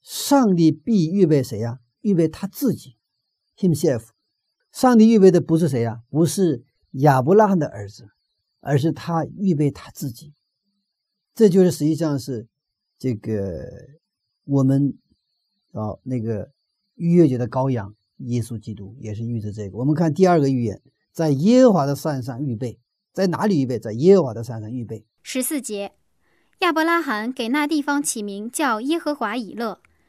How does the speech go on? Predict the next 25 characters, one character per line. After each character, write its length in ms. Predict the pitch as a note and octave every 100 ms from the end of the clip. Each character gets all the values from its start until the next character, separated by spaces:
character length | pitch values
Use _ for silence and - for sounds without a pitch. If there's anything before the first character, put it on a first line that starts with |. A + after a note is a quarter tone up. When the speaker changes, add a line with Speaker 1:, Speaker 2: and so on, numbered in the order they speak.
| _
Speaker 2:
就 160 | - D4
是 320 | C4+ B3 A3 -
耶 120 | F4
和 160 | F4 D4
华 300 | A#3 F#3+ G#3+
必 320 | F4 D4+ C#4
预 180 | G4 F4
备 180 | B3+ A3
的 140 | G3+
意 140 | F#3+ G3
思。 240 | - F#3+ _ _ _ _ _ _
直 100 | A#3+
到 220 | B3+ B3
今 240 | A#3 F4 F4+
日， 300 | D4 G#3 -
人 220 | A3+ A3+
还 180 | B3 G#3
说， 300 | A3+ C4 B3+ _ _
在 220 | - C4+ A#3
耶 200 | C4 F4
和 200 | E4+ D#4
华 180 | G3+
的 100 | A3
山 260 | G#3 D4+ D4+
上 260 | D#4 G#3+